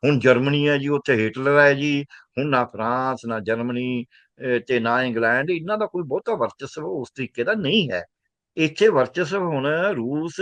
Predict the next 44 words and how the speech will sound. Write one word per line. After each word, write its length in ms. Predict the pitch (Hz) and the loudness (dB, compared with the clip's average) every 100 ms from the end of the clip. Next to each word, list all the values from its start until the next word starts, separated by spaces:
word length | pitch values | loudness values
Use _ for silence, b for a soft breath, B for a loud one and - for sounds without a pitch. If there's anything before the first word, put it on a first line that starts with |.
| 220 | -4
ਚੀਨ 420 | - 127 131 160 196 | -4 -4 -2 -2 -2
ਔਰ 260 | 147 180 | 0 0
ਅਮਰੀਕਾ 380 | 175 160 - 175 | 0 -2 0 2
ਦਾ 80 | 156 | 2
ਹੀ 140 | 104 | 0
ਆ 80 | 98 | 0
ਬਹੁਤਾ, 280 | 110 - 110 | -2 -2 -2
ਜੇ 140 | 107 | -4
ਦੁਨੀਆ 340 | 98 98 95 98 | -6 -6 -8 -8
'ਚ 100 | 95 | -8
ਆਪਾਂ 180 | - | -8
ਦੇਖੀਏ। 340 | 95 85 - - _ _ _ _ B B _ | -10 -12 -20 -20 _ _ _ _ B B _
ਤੇ 60 | 214 | 4
ਉਹਦੇ 260 | 226 247 | 6 8
ਵਿੱਚੋਂ 400 | 254 233 233 233 | 6 6 6 6
ਅਮਰੀਕਾ 320 | 202 165 151 226 | 2 -2 -2 -4
ਸਿੱਧਾ 280 | 202 220 | -2 -4
ਕੁੱਦ 260 | 254 196 214 | -2 2 4
ਪਿਆ। 280 | 220 202 190 _ _ _ - 127 | 4 0 -2 _ _ _ -4 2
ਅਮਰੀਕਾ 400 | 156 175 220 226 | 2 2 2 2
ਨੂੰ 160 | 226 | 2
ਅਜੇ 180 | 233 233 | 6 6
ਈਰਾਨ 300 | 170 143 196 | 6 2 0
ਜਵਾਬ 360 | 175 160 196 170 | 0 0 0 2
ਦੇ 180 | 190 | 4
ਰਿਹਾ 220 | 220 175 185 | 6 4 2
ਹੈ। 100 | 185 _ _ _ - | -2 _ _ _ -8
ਮਤਲਬ 280 | 120 135 147 | -2 0 0
ਈਰਾਨ 300 | 127 117 117 | 0 0 -2
ਨੇ 220 | 127 139 | -2 -4
ਤਾਂ 180 | 143 139 | 0 0
ਇਹ 140 | 123 | 0
ਵੀ 100 | 185 | -2
ਕਹਿਤਾ, 300 | 233 208 214 | 0 0 0
"ਅਸੀਂ 160 | 165 165 | -2 -4
ਅਮਰੀਕਾ 340 | 123 117 139 | -4 -2 -2
ਤੇ 180 | 131 180 | -2 -4
ਵੀ 60 | 160 | 0
ਕਰ 160 | 151 | 2
ਲਾਂਗੇ," 400 | 120 139 156 165 B B - | 4 2 4 0 B B 0
ਪਰ 120 | 160 | 4
ਉਹ 100 | 180 | 4
ਤਾਂ 140 | 208 | 2
ਚਲੋ 440 | 143 170 175 170 | 2 4 4 2